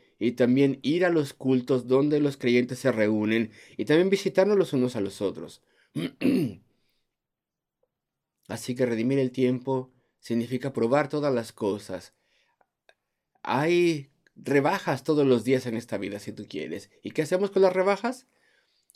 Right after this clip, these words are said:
Los comerciantes saben bien las cosas, por eso nos dan ofertas y ven ustedes personas formándose allí. Y tal vez estoy exagerando,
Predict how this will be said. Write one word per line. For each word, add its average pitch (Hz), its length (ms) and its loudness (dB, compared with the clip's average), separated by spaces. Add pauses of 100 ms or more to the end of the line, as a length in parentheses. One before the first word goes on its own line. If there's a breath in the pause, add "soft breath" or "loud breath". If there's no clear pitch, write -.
(1080)
Los 120 240 -2
comerciantes 160 580 0
saben 190 400 0
bien 104 480 2 (480)
las 110 220 -4
cosas, 113 460 -2
por 127 160 2
eso 143 120 -2
nos 143 180 2
dan 123 200 4
ofertas 127 580 2
y 120 100 0
ven 143 280 4
ustedes 139 500 0
personas 131 580 -2
formándose 127 720 -2
allí. 120 380 -2 (320 loud breath)
Y 240 80 0
tal 269 140 8
vez 254 140 6
estoy 233 240 4
exagerando, 151 800 4